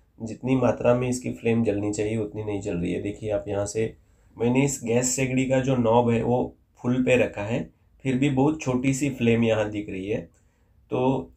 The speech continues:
आज हम इस सेगड़ी को रिपेयर करने वाले हैं। ये जो गैस जो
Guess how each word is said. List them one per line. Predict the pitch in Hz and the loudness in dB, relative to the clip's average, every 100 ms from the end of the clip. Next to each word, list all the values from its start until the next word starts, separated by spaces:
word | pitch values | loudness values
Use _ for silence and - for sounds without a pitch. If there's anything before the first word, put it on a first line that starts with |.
| 113 | 4
आज | 127 127 | 4 4
हम | 135 143 139 | 0 0 -4
इस | 127 123 - | -6 -6 -6
सेगड़ी | - 120 113 123 | -6 -4 0 0
को | 127 | 0
रिपेयर | 120 107 107 107 | 0 0 -2 -2
करने | 110 104 104 | -4 -2 0
वाले | 104 101 | 0 -2
हैं। | 104 139 247 _ _ _ _ _ _ _ _ | -4 -6 -8 _ _ _ _ _ _ _ _
ये | - 110 | -12 0
जो | 117 120 120 - _ _ | 2 4 2 -6 _ _
गैस | 107 107 120 123 | -6 2 2 2
जो | 131 | 0